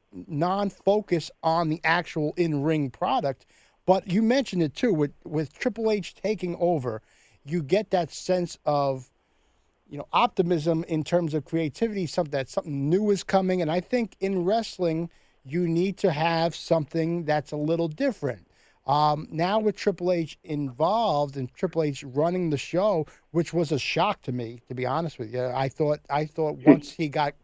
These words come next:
Speaker 1: cleared out of N X T and with all his guys getting let go, that you had a, uh, that Triple H was not gonna be involved in anything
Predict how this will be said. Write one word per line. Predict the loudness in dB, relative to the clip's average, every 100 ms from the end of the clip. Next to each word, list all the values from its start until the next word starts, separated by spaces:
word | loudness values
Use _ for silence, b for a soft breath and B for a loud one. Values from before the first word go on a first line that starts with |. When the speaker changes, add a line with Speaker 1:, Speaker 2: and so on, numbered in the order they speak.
| _
Speaker 1:
cleared | -8 -4 0
out | 0 0
of |
N | 0 -2
X | -4
T | -6 -4 -2 -4 b b b 0
and | 2 4 0 -2 -8 _ _ -8
with | -4 -4 -6 0
all | 0 2
his | -2 -2
guys | -2 0 2 0
getting | 0 -2 -4
let | -6 -6
go, | -8 -8 -14 -18 _ _ _ _ _
that | -4 -4 -6 -2
you | 0
had | 2 2 0 2
a, | 0 -4 _ -4
uh, | -2
that | -2 -2
Triple | 0 0
H | 0
was | -2 0
not | 0 0
gonna | -2
be | -2
involved | 0 0 0 -2
in | -6
anything | -2 -2 -2 -4 -4